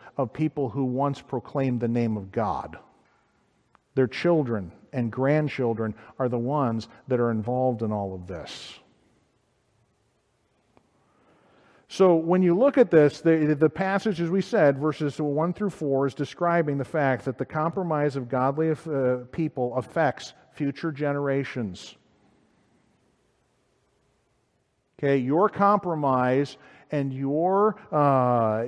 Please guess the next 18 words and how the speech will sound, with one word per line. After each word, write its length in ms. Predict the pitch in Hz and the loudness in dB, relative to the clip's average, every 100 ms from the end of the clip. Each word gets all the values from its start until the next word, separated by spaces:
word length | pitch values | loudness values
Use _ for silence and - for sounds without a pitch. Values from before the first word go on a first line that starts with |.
| 131 | -4
your 240 | 143 165 | -2 0
willingness 720 | 170 165 190 196 190 185 180 - | 0 2 2 2 2 0 0 -2
to 120 | 143 | -6
dabble 680 | 123 147 156 185 202 202 202 | 0 2 2 2 0 0 0
in 160 | 160 | -2
the 80 | 151 | -2
world 640 | 135 147 180 170 143 147 | -2 -2 0 2 2 2
and 180 | 147 143 | 0 -4
say, 220 | - 156 | 0 2
"It's 280 | 147 143 - - | 2 2 -2 -2
okay, 600 | 185 208 - 185 185 180 | 0 0 0 2 4 4
it's 260 | 143 - | 0 -2
not 200 | 175 185 | 0 0
gonna 120 | 180 | 0
affect 320 | 156 - 185 170 | -2 0 0 0
me 60 | |
that 180 | 156 151 | 0 0
much," 240 | 160 135 | 0 -2